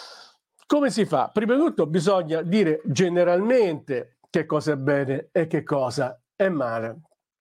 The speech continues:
Allora, nella nostra cultura pare che sia bene stare in salute, pare che sia bene avere i soldi, un buon lavoro,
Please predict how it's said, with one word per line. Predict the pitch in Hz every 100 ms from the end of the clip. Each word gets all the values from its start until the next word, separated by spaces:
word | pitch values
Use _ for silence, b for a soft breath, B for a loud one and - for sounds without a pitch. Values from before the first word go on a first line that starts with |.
| _ _ _ _ -
Allora, | - 180 139
nella | 190 220 254
nostra | 262 254 277
cultura | 311 254 - 165 160 B B B -
pare | 214 156 151
che | 175
sia | 165 196 196 247
bene | 180 147 131 131 175 214 208 _ _ _ _ _ _ _ _ _ _ -
stare | 120 175 147
in | 156
salute, | 196 233 175 - - _ _ _ _ _ _ _ _ _ _ -
pare | 139 135
che | 135
sia | 139 185
bene | 185 151 147 160 160 156 b b b b b _ _ -
avere | 147 147
i | 165
soldi, | 190 202 139 113 110 - _ _ _ _ _
un | - 143
buon | 139 147
lavoro, | 156 190 214 180 131 117